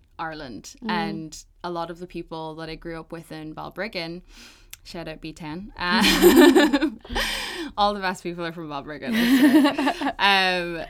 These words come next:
Speaker 1: and I'm not even gassing myself up, but a lot of the people that I grew up with in Balbriggan were people of colour, they're black, they're creatives, they're, were musicians and still are musicians, and we just constantly gassed each other up, and we
Speaker 2: Mm.
Speaker 1: had this,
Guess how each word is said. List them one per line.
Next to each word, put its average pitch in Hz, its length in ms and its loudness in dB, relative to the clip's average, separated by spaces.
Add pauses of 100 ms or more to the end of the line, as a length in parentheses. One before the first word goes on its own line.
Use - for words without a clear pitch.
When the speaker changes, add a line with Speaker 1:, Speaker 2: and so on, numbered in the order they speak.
Speaker 1:
and 185 140 -4
I'm 180 80 -4
not 185 140 -2
even 180 160 -6
gassing 165 320 -10
myself 156 320 -14
up, 147 240 -16
but 190 340 0
a 180 160 -2
lot 185 160 -4
of 196 100 -10
the 202 60 -12
people 220 220 -10
that 196 100 -4
I 185 40 -6
grew 185 180 -8
up 180 100 -10
with 180 160 -10
in 170 140 -12
Balbriggan 160 640 -10 (280)
were 165 640 -8
people 190 200 -8
of 180 60 -10
colour, 165 300 -10
they're 160 160 -10
black, 160 440 -6
they're 160 200 -14
creatives, 156 500 -12
they're, 156 280 -12 (200)
were 170 180 -12
musicians 165 800 -12 (260)
and 180 140 -10
still 175 240 -8
are 165 100 -6
musicians, 165 600 -12
and 190 180 -10
we 185 100 -8
just 185 360 -12
constantly 165 560 -12
gassed 156 360 -14
each 165 160 -14
other 151 220 -12
up, 165 160 -12
and 175 100 -8
we 233 120 -4
Speaker 2:
Mm. 220 100 -6
Speaker 1:
had 196 240 -4
this, 180 240 -8